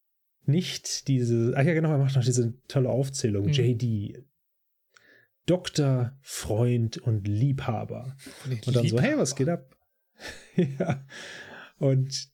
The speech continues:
Speaker 1: J D sieht sich ja selbst gerade als den King. Und der Nick ist natürlich in der ganzen Art,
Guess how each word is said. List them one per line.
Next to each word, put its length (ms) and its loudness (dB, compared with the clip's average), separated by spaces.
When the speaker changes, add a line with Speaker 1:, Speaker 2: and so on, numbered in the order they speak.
Speaker 1:
J 180 2
D 300 0
sieht 220 0
sich 140 0
ja 100 4
selbst 320 0
gerade 260 2
als 300 0
den 180 0
King. 500 -2
Und 440 -2
der 220 2
Nick 460 0
ist 340 -2
natürlich 640 0
in 160 2
der 140 2
ganzen 340 0
Art, 640 -2